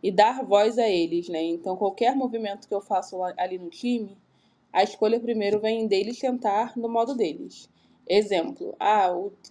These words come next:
o gestor queria tudo delegado dentro das sprints.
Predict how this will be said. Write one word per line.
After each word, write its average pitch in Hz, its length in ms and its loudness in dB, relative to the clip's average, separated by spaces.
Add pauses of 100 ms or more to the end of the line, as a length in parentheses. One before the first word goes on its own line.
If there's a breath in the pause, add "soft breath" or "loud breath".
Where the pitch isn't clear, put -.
o 185 220 -6
gestor 202 420 4
queria 233 320 4
tudo 269 220 -2
delegado 233 580 4
dentro 226 260 0
das 240 160 0
sprints. - 680 -10